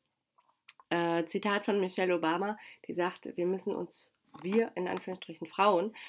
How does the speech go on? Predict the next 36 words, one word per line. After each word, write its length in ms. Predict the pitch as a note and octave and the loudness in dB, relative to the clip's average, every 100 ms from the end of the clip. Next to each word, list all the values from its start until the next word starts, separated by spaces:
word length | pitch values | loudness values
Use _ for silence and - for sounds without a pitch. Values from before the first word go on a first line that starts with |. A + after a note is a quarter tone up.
| - - | -16 -10
müssen 220 | F#3 F#3+ | -4 -2
uns 180 | F3 - | -4 -4
viel 220 | G3+ G3+ | 0 2
mehr 380 | G#3 F#3+ F#3+ E3 | 4 6 6 6
auf, 300 | F3 - - | 4 2 -4
ähm, 360 | - F3 F3 E3+ | -2 2 2 0
Platz 240 | F#3 F3+ | 0 0
eins 280 | - D#3+ G3+ | 4 4 4
der 160 | F#3 F3+ | 2 0
To-Do-Liste 880 | E3 G3 A3 G3+ D#3+ - D3+ C#3+ - - - - - - - | -6 -4 2 6 6 4 2 0 -2 -18 -20 -20 -20 -14 -2
nach 240 | F3 - | -2 2
oben 400 | E3 F#3 F#3 D#3+ | 0 2 2 0
setzen. 560 | D3 D3 - D3+ C#3+ - | 0 -4 -4 -4 -4 -4
Und, 480 | D3+ D3+ D3+ D3+ | -2 -2 -2 -6
äh, 420 | - D#3 D3+ D#3 D3+ | -8 -8 -6 -6 -2
da 140 | D#3+ | -2
gebe 200 | D#3+ F#3+ | 0 0
ich 140 | G3 | 0
ihr 140 | F#3+ F3 | -2 -2
recht, 240 | F#3 - | -4 -4
vor 140 | - C3 | -4 -2
allem 340 | C#3+ F3 F3+ | -2 0 2
jetzt, 360 | E3 E3 - - | 0 -2 -6 -4
ähm, 800 | D#3 D#3+ D#3+ D#3+ D#3+ E3 D#3+ D#3 | -4 -2 0 2 2 2 0 0
nach 240 | E3+ E3+ E3+ | 2 2 2
der 140 | F3 | 0
letzten 320 | E3 D#3+ E3+ | 0 -2 -4
Challenge. 420 | - G3 F#3+ G#3+ G#3+ - - - - A2 G2+ - - - | -2 -2 2 2 0 -8 -14 -14 -12 -12 -12 -16 -20 -4
Es 220 | A2+ - | 0 4
ist 260 | A3 - - | 4 4 8
immer 460 | A3 B3 A#3+ A#3 | 10 10 8 6
wieder 320 | A3+ A3 G#3 | 4 6 4
Thema 340 | G#3 A3 G3+ F3+ | 4 0 2 2
bei 140 | E3 | 2
den 160 | D#3+ D#3+ | 2 -4
Frauen. 380 | - D#3 D3+ | -4 -2 -2